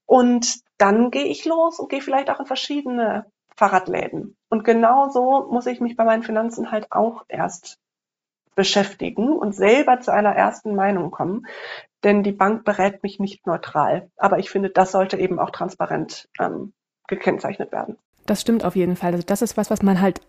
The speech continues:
Speaker 2: leider immer noch irgendwie zu sehr vernachlässigt bei der ganzen, ja, Herangehensweise sozusagen. Vielleicht noch mal ganz kurz zu den Formen zur nachhaltigen Geldanlage. Denkst du, dass sich da bestimmte Formen, wie zum Beispiel Fonds, mehr durchsetzen werden als andere?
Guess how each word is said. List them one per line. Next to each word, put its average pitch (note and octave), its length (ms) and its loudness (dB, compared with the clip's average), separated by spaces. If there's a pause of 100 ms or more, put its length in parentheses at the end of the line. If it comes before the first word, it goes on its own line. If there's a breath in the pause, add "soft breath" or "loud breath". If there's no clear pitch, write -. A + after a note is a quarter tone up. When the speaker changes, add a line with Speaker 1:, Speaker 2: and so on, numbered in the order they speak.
Speaker 2:
leider F#3+ 420 2
immer A#3+ 240 2
noch A3+ 200 0
irgendwie G#3+ 320 2
zu C4 200 2
sehr A#3 180 4
vernachlässigt F#3+ 680 -4
bei F3 140 -2
der E3+ 160 -2
ganzen, F3+ 520 0 (240)
ja, F#3+ 100 0
Herangehensweise F#3 960 0
sozusagen. D#3+ 720 -4 (680 loud breath)
Vielleicht - 260 -2
noch B3+ 80 2
mal A3 140 4
ganz A3 160 2
kurz B3+ 160 2
zu A#3 60 0
den G3+ 160 6
Formen C4 440 4
zur F#3 140 -4
nachhaltigen F3 520 -4
Geldanlage. E3+ 580 -4
Denkst A3+ 300 0
du, C#4 100 2
dass G#3 160 0
sich G#3 120 -2
da F#3+ 140 0
bestimmte C4 840 2
Formen, A#3+ 540 2
wie F#3+ 80 0
zum F#3 160 -2
Beispiel F3+ 280 -4
Fonds, A3+ 500 0 (380 loud breath)
mehr F#3 280 6
durchsetzen C#4 600 0
werden A#3+ 280 -2
als - 280 -6
andere? D#4 560 0